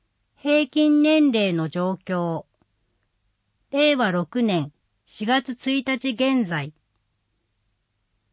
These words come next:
平均給料月額、三十一万九千四百二十五円。平均給与月額、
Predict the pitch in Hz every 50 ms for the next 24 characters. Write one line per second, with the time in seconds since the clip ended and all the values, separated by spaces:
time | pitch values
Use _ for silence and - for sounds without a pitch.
0 | _ _ _ _ _ _ _ _ _ _ 285 302 302 302 285 - 311 311 311 311
1 | 285 - - - 285 294 302 302 247 302 302 294 294 294 240 294 294 - - -
2 | 190 196 185 - _ 160 156 139 - _ _ _ _ _ _ _ _ _ _ _
3 | _ _ _ _ _ _ _ - 311 311 311 302 294 277 214 185 214 202 196 190
4 | 180 165 151 - - 214 208 214 220 208 202 165 143 151 - _ _ _ _ _
5 | _ - 269 277 294 302 294 - - 302 294 277 254 214 196 214 240 269 277 277
6 | - - 214 185 - - 180 170 175 214 247 262 214 - 220 185 170 156 151 -
7 | 190 202 208 202 175 151 143 131 147 - _ _ _ _ _ _ _ _ _ _
8 | _ _ _ _ _ _ _ _ _ _ _ _ _ _ _ _ _ _ _ _
9 | - _ _ - _ _ _ _ _ _ _ _ _ _ _ 277 294 294 302 302
10 | 262 - - 302 320 320 311 302 277 - - - 285 285 294 302 294 302 311 311
11 | 254 302 302 - - 254 196 214 202 196 - - 170 165 160 165